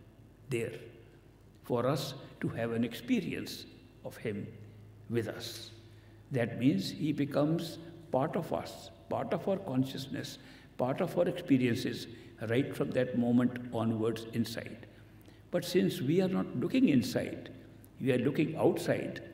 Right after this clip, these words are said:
that is why sometimes we don't know we are initiated. But when we go inside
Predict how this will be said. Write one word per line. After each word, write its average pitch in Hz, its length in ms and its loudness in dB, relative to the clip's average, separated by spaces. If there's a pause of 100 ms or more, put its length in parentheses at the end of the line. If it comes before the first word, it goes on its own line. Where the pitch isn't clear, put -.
(260)
that 123 200 2
is 135 180 2
why 110 280 2
sometimes 113 640 -2
we 123 60 4
don't 110 280 0
know 131 100 4
we 156 240 4
are 143 60 6
initiated. - 720 0 (680)
But 120 200 0
when 202 260 6
we 233 100 0
go 151 280 4
inside - 680 -2